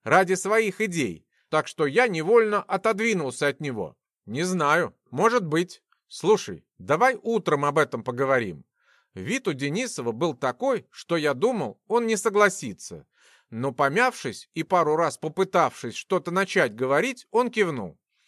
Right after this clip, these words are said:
"Но смотри, ты обещал". После чего парень отполз вглубь комнаты, аккуратно придерживая сломанную руку. Но снова заснуть мне не дали. На этот раз помешала подчинённая Таранько,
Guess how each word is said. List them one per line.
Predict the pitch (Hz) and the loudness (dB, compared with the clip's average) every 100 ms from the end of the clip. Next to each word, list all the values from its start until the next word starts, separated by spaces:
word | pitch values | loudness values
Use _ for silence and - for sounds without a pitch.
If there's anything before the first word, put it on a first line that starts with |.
| _ | _
"Но | 101 147 | -6 -4
смотри, | - 180 196 180 196 123 _ _ | -2 -2 0 0 0 -4 _ _
ты | 147 | 2
обещал". | 165 208 233 - 175 170 - _ _ _ _ _ | 4 2 -4 2 4 4 0 _ _ _ _ _
После | 156 165 151 | -4 -4 -6
чего | 135 170 277 | -6 -2 -2
парень | 262 214 220 202 - | 2 2 2 0 -2
отполз | 202 - 208 143 - | -2 2 2 2 0
вглубь | 113 139 208 - | -4 2 4 2
комнаты, | 208 262 220 139 113 87 _ | 2 2 2 -2 -4 -10 _
аккуратно | 143 156 185 240 240 160 | -8 -2 0 0 0 -6
придерживая | 156 147 220 233 165 143 | -6 -4 -4 -4 -2 -4
сломанную | 123 202 220 190 180 170 | -2 -2 0 -2 -2 -2
руку. | 143 101 - - _ _ _ _ | -2 -4 -10 -20 _ _ _ _
Но | 123 170 | -4 -4
снова | 151 226 277 202 | -2 -2 0 2
заснуть | 143 143 220 254 - | 0 0 -2 -6 -4
мне | 185 220 | 0 2
не | 196 | 2
дали. | 143 110 82 71 _ _ _ - | 0 0 -2 -10 _ _ _ -10
На | 117 156 | -2 0
этот | 143 139 123 | 0 -2 -2
раз | 247 247 | -2 -2
помешала | - 151 143 226 247 202 | -6 -6 -4 0 0 0
подчинённая | - 170 - 196 233 220 208 | -4 -6 -4 -2 -2 0 -2
Таранько, | 202 214 208 185 - 92 | 0 2 4 2 -4 -10